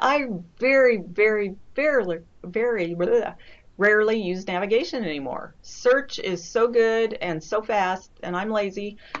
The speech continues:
So just, now you have to be as specific as you possibly can, but I encourage you to search instead of using navigation. Yeah, we still use navigation, and <clears throat> some of us of a certain age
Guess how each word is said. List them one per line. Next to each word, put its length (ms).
So 380
just, 400
now 220
you 180
have 300
to 180
be 240
as 140
specific 560
as 120
you 60
possibly 480
can, 340
but 120
I 80
encourage 500
you 120
to 160
search 760
instead 320
of 80
using 320
navigation. 560
Yeah, 220
we 140
still 260
use 300
navigation, 640
and 600
<clears throat> 380
some 300
of 120
us 460
of 180
a 80
certain 320
age 600